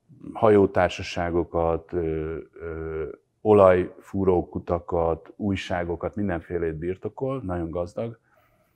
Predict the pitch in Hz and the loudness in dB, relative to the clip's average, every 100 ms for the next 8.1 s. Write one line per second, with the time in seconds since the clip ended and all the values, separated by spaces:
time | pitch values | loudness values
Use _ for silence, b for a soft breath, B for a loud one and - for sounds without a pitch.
0 | _ _ _ _ - - 151 104 101 101 | _ _ _ _ -4 4 4 6 4 2
1 | 90 110 - 85 90 87 80 85 87 85 | 0 -2 -2 0 0 0 -4 -4 -4 -8
2 | - 92 95 104 131 139 - - 95 - | -6 -4 -2 2 2 0 -10 -8 -6 -4
3 | 104 95 90 - 90 107 95 87 90 85 | -4 -4 -4 -6 -6 -6 -2 0 0 -2
4 | - 82 - 82 80 80 82 - 147 120 | -8 -8 -6 -4 -4 -6 -10 -4 -2 -2
5 | - 107 123 226 220 - - 87 - 135 | -4 -4 0 0 0 -2 -12 -14 -12 -10
6 | 123 95 82 104 98 98 87 85 101 90 | -6 -4 -2 -4 -2 -4 -4 -6 -8 -6
7 | 80 82 - - - 76 80 - - 107 | -6 -8 -10 -16 -12 -12 -12 -20 -18 -14
8 | 101 | -14